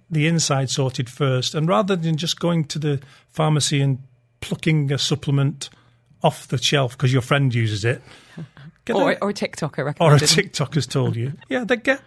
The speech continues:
Speaker 1: get a, an evaluation, get a diagnosis, and then have a plan.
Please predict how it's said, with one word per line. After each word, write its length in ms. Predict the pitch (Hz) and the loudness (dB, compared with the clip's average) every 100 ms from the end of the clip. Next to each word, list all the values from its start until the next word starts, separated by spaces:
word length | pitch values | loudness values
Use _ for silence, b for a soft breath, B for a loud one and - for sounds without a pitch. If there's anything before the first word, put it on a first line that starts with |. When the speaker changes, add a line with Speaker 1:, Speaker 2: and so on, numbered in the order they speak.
| - | -8
Speaker 1:
get 120 | 233 | -4
a, 180 | 220 208 185 | -2 -4 -2
an 100 | 180 | 0
evaluation, 800 | 175 175 170 156 131 120 - 156 | 2 4 4 4 4 2 -2 -2
get 200 | 185 202 | -2 -2
a 40 | |
diagnosis, 800 | 190 185 180 170 139 120 165 170 | 0 2 2 2 0 -2 -6 -6
and 140 | 185 185 | -4 -2
then 120 | 185 | -2
have 160 | 175 | -2
a 40 | 185 | -2
plan. 340 | 170 247 202 | -2 -2 -2